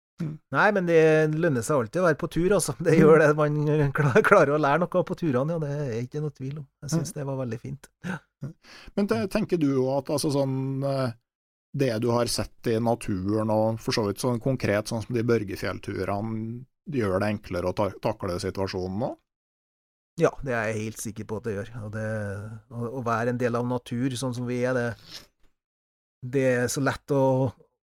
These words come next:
Speaker 2: å konkretisere at sånn er det. Det er, det er sånn. Det har du opplevd fra jeg var liten og var med morfaren min, og han prøvde å forklare det på sin måte. Til jeg går selv og så kikker,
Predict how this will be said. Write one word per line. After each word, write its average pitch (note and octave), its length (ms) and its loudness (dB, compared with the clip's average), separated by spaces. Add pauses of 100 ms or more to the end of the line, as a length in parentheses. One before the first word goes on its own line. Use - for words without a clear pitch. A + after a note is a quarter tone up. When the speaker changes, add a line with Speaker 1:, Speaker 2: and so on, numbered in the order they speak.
(140)
Speaker 2:
å - 60 -14
konkretisere C3 840 -2
at C3+ 80 -4
sånn C#3 260 -4
er G#2 200 -4
det. F3+ 100 0 (100)
Det E3 140 -2
er, C#3 320 -2
det C#3 100 -2 (140)
er C4 80 -2
sånn. D#3 260 -4
Det D#3+ 100 0
har D#3 100 4
du D#3+ 260 4
opplevd C3+ 400 -4
fra C3+ 220 0
jeg B2+ 100 2
var B2 320 0
liten D3 320 -2
og A#2+ 80 -2
var C#3 180 2
med F3 140 2
morfaren C#3 420 0
min, C#3 200 0
og C3+ 100 0
han C#3 220 0 (260)
prøvde F3 220 -2
å F3+ 100 -4
forklare A#2+ 480 0
det C3+ 140 -2
på D3 100 -4
sin D3+ 240 -2
måte. F3 320 0 (640)
Til F#3+ 100 -2
jeg F3 480 2
går D#3 180 8
selv C#3 280 2
og C3+ 100 2
så C#3 160 0
kikker, A2 480 -4